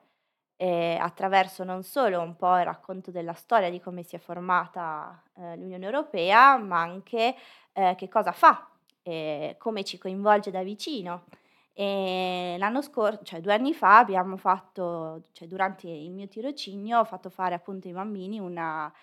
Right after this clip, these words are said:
ehm, una simulazione del Parlamento europeo e loro stessi hanno deciso che il tema di questa simulazione sarebbe stato la guerra in Ucraina.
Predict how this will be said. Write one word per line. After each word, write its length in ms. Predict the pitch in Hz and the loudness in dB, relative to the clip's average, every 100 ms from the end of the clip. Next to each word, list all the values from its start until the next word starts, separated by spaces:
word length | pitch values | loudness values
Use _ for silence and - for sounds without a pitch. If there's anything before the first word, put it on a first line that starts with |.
| _ _ _ | _ _ _
ehm, 540 | 185 165 160 151 - | -4 -4 -4 -8 -12
una 160 | 185 185 | -10 -10
simulazione 520 | - 196 185 190 208 | -8 -6 -4 -4 -8
del 120 | 185 | -8
Parlamento 480 | 190 185 185 190 196 | -6 -4 -4 -8 -6
europeo 680 | 214 254 254 196 214 262 - | -2 -2 -2 2 2 2 -2
e 160 | 180 | -8
loro 220 | 170 196 220 | -6 -6 -6
stessi 320 | - 180 214 | -8 -10 -10
hanno 100 | 196 | -12
deciso 400 | 185 - 185 180 | -12 -12 -12 -12
che 120 | 180 | -10
il 180 | 180 175 | -14 -4
tema 280 | 220 180 175 | -4 -4 -8
di 120 | 175 | -12
questa 180 | 202 190 | -18 -18
simulazione 600 | - 196 226 240 185 196 | -18 -10 -8 -8 -12 -12
sarebbe 300 | 170 170 180 | -12 -12 -14
stato 280 | - - 175 | -18 -20 -16
la 80 | |
guerra 220 | 170 170 165 | -10 -10 -10
in 100 | 165 | -14
Ucraina. 500 | - 175 196 160 | -10 -8 -6 -8